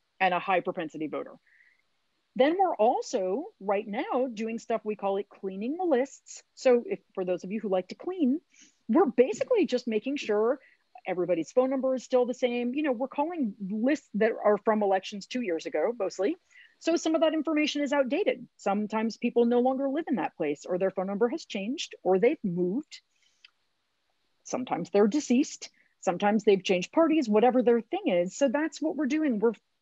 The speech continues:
sending that data back to the campaign. So we're both gathering data from the voter about who they support and where they are and their thoughts.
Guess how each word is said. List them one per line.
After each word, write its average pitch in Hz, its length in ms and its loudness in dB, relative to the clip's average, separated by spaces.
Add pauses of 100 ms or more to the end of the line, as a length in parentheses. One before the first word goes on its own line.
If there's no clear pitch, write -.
(160)
sending 196 380 -4
that 220 220 -2
data 190 240 2
back 175 220 0
to 180 80 -10
the 165 80 -2
campaign. 170 560 -6 (380)
So 247 160 4
we're 247 180 2
both 240 300 4
gathering 220 420 0
data 269 280 0
from 302 160 -8
the 349 80 -8
voter 208 320 -4
about 185 240 0 (120)
who 202 180 -6
they 247 200 -2
support 180 380 -4
and 160 100 -14
where 165 160 -4
they 202 180 -2
are 160 300 -2
and 180 200 -12
their 160 140 -8
thoughts. - 480 -6